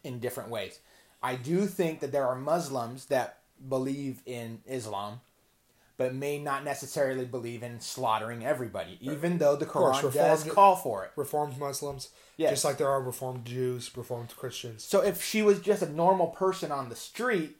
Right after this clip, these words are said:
Speaker 1: and you say, "Look at that person wearing a hijab, obviously she's a terrorist," that's gonna be wrong.
Speaker 2: Oh, well, profiling's wrong, of course, always.
Speaker 1: But
Speaker 2: But this woman in particular, and her
Speaker 1: But
Speaker 2: anti-Semitic
Speaker 1: Miss
Speaker 2: constant
Speaker 1: Omar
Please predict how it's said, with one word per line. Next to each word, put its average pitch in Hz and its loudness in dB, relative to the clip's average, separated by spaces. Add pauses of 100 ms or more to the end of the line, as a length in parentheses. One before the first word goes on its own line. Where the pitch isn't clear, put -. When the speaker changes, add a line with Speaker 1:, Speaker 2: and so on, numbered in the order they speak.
Speaker 1:
and 147 -6
you 151 -8
say, 135 -2 (760)
"Look 185 2
at 170 0
that 175 2
person 143 -2
wearing 143 0
a 135 -10
hijab, 143 6 (320)
obviously 151 4
she's 123 -6
a 117 -6
terrorist," 143 0 (320)
that's 160 6
gonna 143 -2
be 123 -4
wrong. 104 -6
Speaker 2:
Oh, 156 6
well, 139 4
profiling's 117 -2
wrong, 107 -8 (120)
of - -20
course, 104 -8 (160)
always. 120 -2
Speaker 1:
But 180 8
Speaker 2:
But 139 -2
this 190 0
woman 165 -2
in 143 -6
particular, 110 -10
and 120 -10
her 127 -4
Speaker 1:
But 113 -8
Speaker 2:
anti-Semitic 147 8
Speaker 1:
Miss 139 -4
Speaker 2:
constant 214 8
Speaker 1:
Omar 123 2